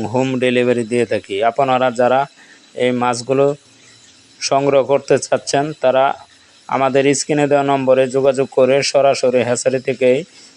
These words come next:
উন্নত মানের তারাবাইং মাছগুলো সংগ্রহ করতে পারেন। আমরা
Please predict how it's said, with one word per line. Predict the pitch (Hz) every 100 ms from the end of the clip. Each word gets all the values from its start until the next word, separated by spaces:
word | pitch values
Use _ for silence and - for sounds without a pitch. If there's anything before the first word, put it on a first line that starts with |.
| -
উন্নত | 156 160 147 143
মানের | 139 139 135 123
তারাবাইং | 139 131 127 127 127
মাছগুলো | 123 120 131 135 - _ - _
সংগ্রহ | - 131 131 127 113
করতে | 113 - 104
পারেন। | 95 85 - _ _ _ _ _ _ _ _ _ _
আমরা | - 131